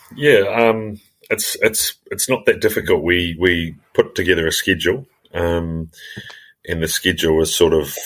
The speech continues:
you know, our, our preparation week, and, and that's,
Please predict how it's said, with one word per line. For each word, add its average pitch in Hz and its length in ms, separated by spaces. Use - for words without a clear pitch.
you 78 100
know, 78 60
our, 78 800
our 78 400
preparation 80 640
week, 82 480
and, 78 420
and 85 160
that's, - 340